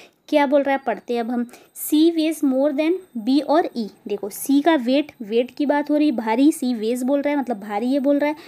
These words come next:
तो वेट तरफ आएगा। सी का वेट क्या है? more than है किससे? बी और ई से, ठीक है। बी और ई से सी क्या है? भारी है। कितना भारी है हमें नहीं पता, ठीक है। केवल बी और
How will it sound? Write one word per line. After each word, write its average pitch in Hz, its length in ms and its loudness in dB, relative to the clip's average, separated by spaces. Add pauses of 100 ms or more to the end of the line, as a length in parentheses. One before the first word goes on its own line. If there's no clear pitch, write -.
(180)
तो 233 80 -6
वेट 233 300 0
तरफ 269 300 0
आएगा। 254 220 2
सी 262 300 0
का 311 140 0
वेट 269 340 -2
क्या 302 180 0
है? 302 200 2 (1900)
more 277 260 6
than 302 240 4
है 311 120 2
किससे? 302 340 -2
बी 262 280 0
और 359 220 2 (280)
ई 247 120 -2
से, 269 300 -2
ठीक 254 180 -4
है। 247 100 2
बी 240 220 2
और 294 320 2
ई 262 140 2
से 311 180 2
सी 277 240 0
क्या 311 180 0
है? 349 180 2 (320)
भारी 233 500 -2
है। 269 120 0 (580)
कितना 262 380 0
भारी 302 360 0
है 320 60 2
हमें 226 320 -6
नहीं 262 200 2
पता, 254 300 0
ठीक 277 300 0
है। 320 140 2 (280)
केवल 277 360 4
बी 294 220 4
और 311 240 0